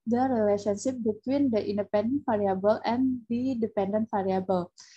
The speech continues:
Uh, the equation as we show on the screen, uh, where Y is dependent variable, beta zero is constant, uh, X is independent variable, beta,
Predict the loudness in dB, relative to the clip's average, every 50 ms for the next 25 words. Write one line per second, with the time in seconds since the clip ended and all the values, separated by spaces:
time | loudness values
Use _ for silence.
0 | -20 _ _ _ 4 4 6 6 4 2 0 0 2 2 2 2 4 4 2 2
1 | 2 2 0 -2 -2 -2 -2 -2 -2 -2 -4 -2 0 0 0 0 0 0 0 2
2 | 0 0 0 0 -2 -2 -4 -8 -10 _ 0 0 2 2 0 -2 -2 -10 -20 -20
3 | -20 -20 _ _ 2 4 6 6 6 6 4 4 4 6 6 4 4 2 2 2
4 | 4 4 4 2 0 -2 -4 -2 0 0 0 0 -4 -6 -4 -4 -4 0 0 0
5 | 0 0 -2 -4 -4 -2 -2 0 0 0 0 0 0 0 0 0 2 0 -2 -4
6 | -8 -20 _ -20 _ -2 0 0 0 0 0 2 2 2 2 4 4 4 4 4
7 | 2 2 2 0 -2 -2 -4 -8 -4 -2 -2 -2 -2 -4 -6 -2 0 2 2 4
8 | 2 2 0 -2 -6 _ _ _ 2 4 4 4 4 2 2 0 0 0 0 -2
9 | 0 0 0 0 -2 -8 -8 -2 0 2 4 6 6 4 4 2 2 2 2 4
10 | 4 2 0 0 0 0 0 2 2 0 0 0 0 0 0 0 -2 -4 -14 -14
11 | _ 0 2 2 2 0 0 0 2 2 4 2 2